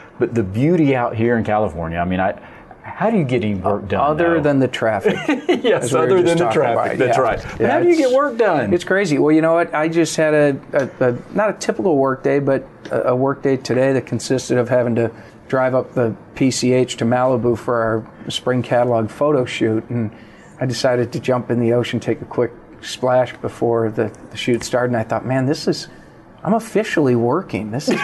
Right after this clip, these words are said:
Speaker 1: <laughs>
Speaker 2: this is pretty good."
Speaker 1: <laughs> That is very good.
Speaker 2: You know?
Speaker 1: So
Speaker 2: But
Speaker 1: then did you have clothes to, I mean, you just jumped in
Speaker 2: No,
Speaker 1: and
Speaker 2: but I mean,
Speaker 1: did
Speaker 2: I
Speaker 1: you
Speaker 2: brought a, brought a suit. I knew I was gonna be up on, it's a beach house we're shooting at. I brought a suit and a towel and, you know.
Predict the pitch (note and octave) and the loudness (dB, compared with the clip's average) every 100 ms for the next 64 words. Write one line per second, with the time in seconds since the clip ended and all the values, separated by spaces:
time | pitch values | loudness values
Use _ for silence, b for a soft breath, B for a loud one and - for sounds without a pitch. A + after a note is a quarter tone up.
0 | E4+ D4 - F3 D#4 - F#4+ E3+ F4 - | -2 -2 -2 0 -2 -2 0 0 0 -2
1 | D#4 - F#4 - - A#3 - - - B3+ | 0 2 0 -2 -2 -6 -6 -14 -2 -2
2 | - - C#3+ C3+ F3 F#3+ F3 C3+ D3 D3 | 0 -2 -2 -2 0 2 2 2 2 4
3 | C#3 D3 B B B B - D3+ E3+ E3+ | 2 0 B B B B -4 0 2 2
4 | D3 F3+ D#3 E3 E3+ C#3+ - - - - | 2 2 4 4 2 0 -6 -12 -6 2
5 | D3+ F3+ E3 D3 C3 - B2 C#3+ D3+ G#2 | 4 4 2 2 2 2 2 2 2 0
6 | G2 E3 D3+ D#3 G#3 C#4 D4+ C4 B3 A#3 | 0 0 2 2 4 4 2 2 2 2
7 | A#3 A#3 A3+ A3+ A3 G3+ G3+ G3+ - G3 | 2 2 4 4 2 2 0 0 0 2
8 | G3+ G3 G3 G3 F#3+ E3+ E3 E3 E3 D#3 | 2 2 2 4 4 2 2 2 2 2
9 | D3+ D3 C#3 D3 D3+ C#3+ C3 - - C#3 | 2 0 2 2 2 -2 0 -2 0 2
10 | C3+ B2+ B2+ B2+ A#2+ - - - B2+ B2+ | 2 2 2 0 -2 -10 -12 -2 -2 -2
11 | - A#2+ C3+ D#3 C#3 B2 - A#2+ B2+ E3+ | 0 2 2 2 -2 -2 0 0 2 2
12 | D3 C3+ A#2+ B B B B B B B | 2 0 -2 B B B B B B B
13 | - C#3+ A#2 D3 | -6 -2 -2 -4